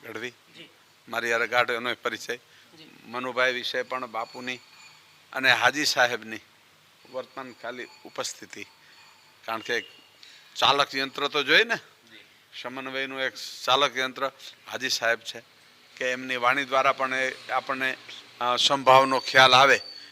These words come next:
Speaker 1: એટલે આ, એટલે મને પહેલી આશ્ચર્ય થયું. આને મને, અ, ધીરુભાઈ મને વ-, બોલ્યા કે, "બાપુ આવે છે." મને એમ થયું કે પંચાસિયામાં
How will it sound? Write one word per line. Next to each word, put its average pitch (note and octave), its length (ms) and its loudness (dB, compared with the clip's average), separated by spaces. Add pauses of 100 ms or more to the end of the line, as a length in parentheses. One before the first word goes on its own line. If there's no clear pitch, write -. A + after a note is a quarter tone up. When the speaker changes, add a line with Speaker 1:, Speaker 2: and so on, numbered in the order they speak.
(260)
Speaker 1:
એટલે B2+ 180 -4
આ, D3 400 6
એટલે E3+ 120 2
મને D3 300 2
પહેલી E3+ 360 6
આશ્ચર્ય F3 460 6
થયું. C3 280 -2
આને D3 160 4
મને, D#3 280 4
અ, C#3 260 0
ધીરુભાઈ B2 460 -4
મને B2+ 260 -8
વ-, A#2+ 180 -8 (220)
બોલ્યા A#2 300 -10 (460)
કે, A#2+ 80 -10
"બાપુ G2+ 440 -12
આવે C3 320 2
છે." C3 180 -10 (560)
મને D3 260 -20
એમ C#3+ 180 -20
થયું D3+ 420 -20
કે D3 240 -20 (920)
પંચાસિયામાં C3 840 -2